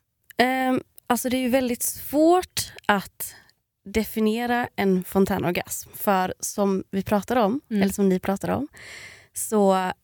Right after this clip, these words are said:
Speaker 1: tror man ju många gånger, och det känns ju som att man kissar på sig. Så jag tänker att det ligger väldigt mycket, det ligger väldigt mycket skam liksom i det här.
Speaker 2: Mm.
Speaker 1: Eh,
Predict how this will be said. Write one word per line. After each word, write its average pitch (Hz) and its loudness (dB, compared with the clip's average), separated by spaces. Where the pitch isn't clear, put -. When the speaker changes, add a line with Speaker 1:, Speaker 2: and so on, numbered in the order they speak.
Speaker 1:
tror 254 6
man 220 4
ju 180 0
många 208 6
gånger, - -2
och 190 -2
det 180 -4
känns 190 -4
ju 180 -2
som 180 -4
att 175 -8
man 185 0
kissar 196 -4
på 214 2
sig. - -6
Så - 0
jag 233 0
tänker 262 0
att 240 0
det 220 0
ligger 208 0
väldigt 185 -2
mycket, 190 -4
det 208 -8
ligger 220 -2
väldigt 208 0
mycket 190 -2
skam - -2
liksom 190 -2
i - 2
det - 0
här. - -2
Speaker 2:
Mm. 160 2
Speaker 1:
Eh, - 0